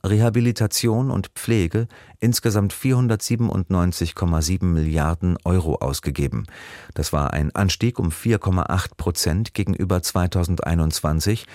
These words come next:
und entspricht fünftausendneunhundertneununddreißig Euro je Einwohner.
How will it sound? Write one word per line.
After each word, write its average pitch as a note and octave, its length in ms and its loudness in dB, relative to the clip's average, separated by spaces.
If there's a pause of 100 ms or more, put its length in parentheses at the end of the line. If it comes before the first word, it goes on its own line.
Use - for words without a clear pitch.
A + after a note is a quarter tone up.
(340)
und G2 140 0
entspricht A2 440 0
fünftausendneunhundertneununddreißig G#2+ 2250 0
Euro F2 420 2
je E2 280 0
Einwohner. D2 640 -2